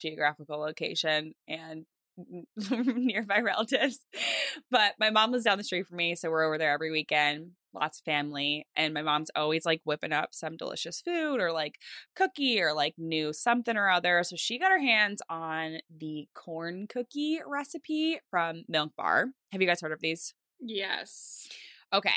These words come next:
Speaker 1: so it's, like, this obscure cookie that basically tastes like biting into a buttered ear of corn.
Speaker 2: I'm dying.
Speaker 1: And sometimes we even make ice cream sandwiches out of them and put vanilla ice cream in the middle. So it's like eating a buttered ear of corn dipped in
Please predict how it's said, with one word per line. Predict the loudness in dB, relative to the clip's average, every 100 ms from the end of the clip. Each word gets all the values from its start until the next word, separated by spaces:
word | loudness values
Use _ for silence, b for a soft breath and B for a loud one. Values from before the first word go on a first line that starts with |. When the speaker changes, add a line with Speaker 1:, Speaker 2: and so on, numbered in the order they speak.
| 0
Speaker 1:
so | 0 2 2
it's, | 0
like, | 2 2 2 _ _ 0
this | 0 0 -10 _ -2
obscure | -2 -4 -8 -8 2 4 4 2
cookie | -2 -4 -6 -4 0
that | 0 0
basically | -4 -4 -8 -6
tastes | 0 0 0
like | -4 0
biting | 2 2 -2
into | -6 -6
a | -2
buttered | -2 -2 -6 -6
ear | -4 -4 -2
of | -4 _ _
corn. | -8 -4 0 2 2 2 -4 -6 _ _
Speaker 2:
I'm | -10 -10
dying. | -10 -12 -12 -14 _ _ _
Speaker 1:
And | 2 4 2 0
sometimes | -4 0 0 0 0 2
we | 2
even | 2 2
make | 2 0 _ _ _
ice | 0 0
cream | 0 -4 -4
sandwiches | -4 -2 -2 -2 -2 -2 0
out | 0
of | 2
them | 2 0 0
and | -2
put | 2 0 0
vanilla | -6 -2 -2 -4
ice | -8
cream | -6 -4 -4
in | -4
the |
middle. | -2 2 4 4 0 -4
So | -4 -4
it's | -4
like | -6 -6
eating | -8 -4
a | -4
buttered | 0 2 2 0
ear | -2 -2
of | -4
corn | -2 -2 -2 -6
dipped | -8 -8
in | -12